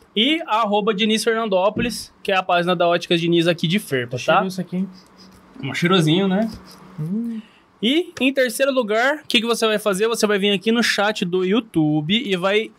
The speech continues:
Speaker 1: escrever, vai comentar aí no chat o seu arroba do Instagram, o seu usuário. Beleza? Então, se eu tivesse participando, eu ia vir aqui escrever arroba Luiz Corsini.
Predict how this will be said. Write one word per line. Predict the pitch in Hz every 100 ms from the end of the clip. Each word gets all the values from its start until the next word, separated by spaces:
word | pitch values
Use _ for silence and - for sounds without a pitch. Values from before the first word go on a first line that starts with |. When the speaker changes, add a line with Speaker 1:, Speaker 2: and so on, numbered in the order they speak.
| _
Speaker 1:
escrever, | 208 220 - 226 175 165
vai | 175
comentar | 175 190 220 220 165
aí | 180 180
no | 170
chat | - 165 185
o | 185
seu | - 220
arroba | 247 208 226 233
do | 233
Instagram, | 226 269 240 190
o | 156
seu | - 190
usuário. | 208 226 180 139 120 - _ _ _ _
Beleza? | 135 131 160 233 233 226 -
Então, | - 202 208
se | 196
eu | 214
tivesse | 208 202 190
participando, | 208 202 - 196 226 233
eu |
ia | 220 202
vir | 208
aqui | 202 214
escrever | 214 220 185 190
arroba | 214 190 196 202
Luiz | 202 196
Corsini. | 220 214 160 131 120